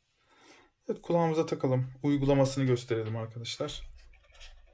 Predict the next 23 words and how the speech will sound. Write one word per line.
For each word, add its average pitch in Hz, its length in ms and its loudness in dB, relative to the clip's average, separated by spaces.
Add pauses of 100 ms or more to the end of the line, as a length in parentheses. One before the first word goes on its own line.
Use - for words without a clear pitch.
(640)
Bir - 80 -20
tanesini 127 380 -6
çıkartayım. 127 520 -4 (220)
Çünkü 123 320 -6
ses 120 380 -2
alamıyorum 107 460 -2
diğer 107 200 -4
türlü. 110 220 -10 (800)
Kendi 117 260 -8
konuşmamı 117 480 -6
bile 117 200 -4
duyamıyorum 107 500 -2
neredeyse. 104 480 -8 (1200)
Arkadaşlar 151 420 2
iki 131 180 -8
tane 143 200 2
uygulamamız 139 540 2
var. 143 240 -2 (580)
Edifier 147 380 2
Mag-, 131 520 -2
Magic. 139 440 -2 (840)
Cihazı 143 420 2
ilk 143 420 -6